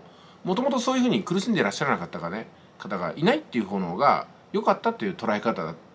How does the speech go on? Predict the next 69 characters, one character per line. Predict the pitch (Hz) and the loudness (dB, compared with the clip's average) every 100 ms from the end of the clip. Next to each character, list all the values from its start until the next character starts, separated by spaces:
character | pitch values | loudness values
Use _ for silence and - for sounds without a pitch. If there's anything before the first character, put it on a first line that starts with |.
| - | -16
て | - | -10
い | |
う | 180 | -8
こ | |
と | 185 | -8
な | 135 | -10
ん | |
で | - | -12
す | - | -20
よ。 | - - - - - - | -20 -20 -20 -20 -20 -4
ま | 190 | -2
あ、 | |
こ | 180 233 | 4 6
れ | |
は | 247 | 6
で | 247 | 6
も | 185 | 4
ね、 | 101 87 - - | 4 0 -6 -6
明 | 156 247 | 0 4
石 | |
家 | 226 | 4
さ | 135 | 6
ん | 117 | 4
ま | 113 | 4
さ | 113 | 2
ん | |
が | 113 110 | 4 4
そ | 160 | 4
う | 170 | 2
い | |
う | |
エ | 180 | 2
ピ | |
ソ | - 113 | 2 0
ー | 92 90 82 | 0 0 -2
ド | - | -2
に | 127 | -2
巻 | 104 120 - | 0 -2 -2
き | |
込 | 202 | -2
ま | |
れ | 233 | 0
た | 104 | -2
か | 98 | -2
ど | 107 | -2
う | |
か | 92 | -4
っ | 80 | -8
て | 85 | -10
い | |
う | |
の | 82 | -2
は、 | 104 85 | -2 -2
実 | 110 - | -6 0
は | 196 95 - - - - - - | 2 2 0 -14 -18 -18 -18 -16
わ | - 120 | -2 2
か | 185 | 4
ん | 202 | 4
な | |
い | 95 | 0
ん | |
で | 80 | -4
す | |
よ。 | - - - | -14 -18 -4
た | 226 | 2
だ、 | 175 | 4
昔 | 156 170 269 - | 4 4 0 4
か | 262 | 6
ら | 285 131 | 8 6